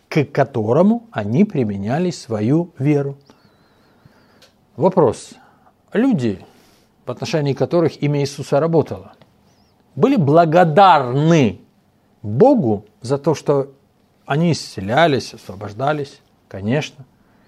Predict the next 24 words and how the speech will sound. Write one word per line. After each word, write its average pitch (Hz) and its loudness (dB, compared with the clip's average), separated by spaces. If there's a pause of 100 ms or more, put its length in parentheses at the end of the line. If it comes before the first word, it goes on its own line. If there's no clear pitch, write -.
(200)
И - -12
я 113 -2
более 165 0
чем 127 -6
уверен, 139 -2
что - -8
когда 131 -4
они 127 -2
освобождались 120 -6
и 110 -10
исцелялись, - -4 (320)
они 127 -6
подходили 127 -2
к 123 -2
этим 120 -2
служителям 113 -4
и 135 -8
говорили: 143 0 (720)
«Я 110 -6
благодарен 117 0
Богу 175 -2
за 127 -6
ваше 127 -8 (120)
послушание». 113 -18